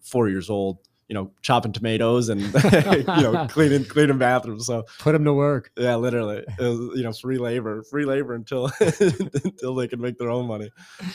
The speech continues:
Speaker 1: But, uh, yeah, I, you know, I, I was just immersed into my parents both having their own businesses and, um, I knew it was something I wanted to do one day, but I didn't wanna do it on the small scale that they were doing. You know, it was, they were, you know, had their own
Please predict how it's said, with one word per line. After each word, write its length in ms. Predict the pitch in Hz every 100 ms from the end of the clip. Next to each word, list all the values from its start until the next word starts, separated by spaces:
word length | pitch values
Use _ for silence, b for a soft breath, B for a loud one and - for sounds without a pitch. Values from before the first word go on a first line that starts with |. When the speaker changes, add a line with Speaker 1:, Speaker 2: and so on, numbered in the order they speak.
| -
Speaker 1:
But, 140 | 123
uh, 360 | 113 110 107 101 -
yeah, 280 | 151 120 90
I, 60 | 110
you 80 | 120
know, 80 | 113 107 -
I, 40 |
I 40 | 117
was 120 | 117
just 160 | 120 113
immersed 400 | 104 104 104 104
into 400 | 98 101 98 95 _ _ -
my 120 | 120
parents 380 | 117 107 98 -
both 240 | 113 98
having 240 | 113 98 98
their 120 | 95
own 120 | 98
businesses 680 | 92 95 101 - 98 98 104
and, 200 | 92 90 _ _ _ _ 101
um, 240 | 92 92
I 60 | 110
knew 260 | 143 135 -
it 60 | 120
was 180 | 110
something 380 | - 110 107 104
I 40 | 98
wanted 300 | 98 98 92
to 60 |
do 180 | 92 101
one 180 | 101 107
day, 140 | 117 113
but 120 | 98
I 60 |
didn't 220 | 98 120 107
wanna 200 | 107 98
do 160 | 104
it 60 | 98
on 80 | 90
the 60 |
small 280 | - 101 92
scale 260 | - 98 87
that 140 | _
they 120 | -
were 100 | 82
doing. 260 | - 67 76
You 80 | 98
know, 100 | 90
it 40 |
was, 120 | 104 -
they 160 | 120
were, 120 | 113 - -
you 60 | 101
know, 80 |
had 160 | 98 92
their 120 | 98 95
own 200 | 95